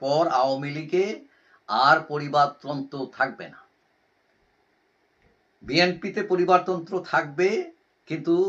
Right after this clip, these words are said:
তার স্থায়িত্ব প্রশ্নর মুখে। বরজুর এক দশক বিএনপিতে এই পরিবারতন্ত্র থাকতে পারবে, তারপরে সেটাও শেষ।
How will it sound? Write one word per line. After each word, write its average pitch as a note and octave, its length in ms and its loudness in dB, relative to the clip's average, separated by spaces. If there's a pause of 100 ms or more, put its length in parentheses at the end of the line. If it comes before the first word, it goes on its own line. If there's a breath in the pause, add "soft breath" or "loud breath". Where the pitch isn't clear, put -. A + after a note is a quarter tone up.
(160)
তার C#3 220 0
স্থায়িত্ব D#3+ 720 -4
প্রশ্নর D3+ 600 -8 (140)
মুখে। - 320 -14 (600)
বরজুর D#3 480 0 (200)
এক E3+ 340 2
দশক F#3 400 -4 (440)
বিএনপিতে D3+ 640 -2 (640)
এই B2+ 120 0
পরিবারতন্ত্র B2+ 800 -4
থাকতে - 340 -8
পারবে, E3 320 0
তারপরে C3 380 -8
সেটাও C3+ 320 -10
শেষ। - 260 -20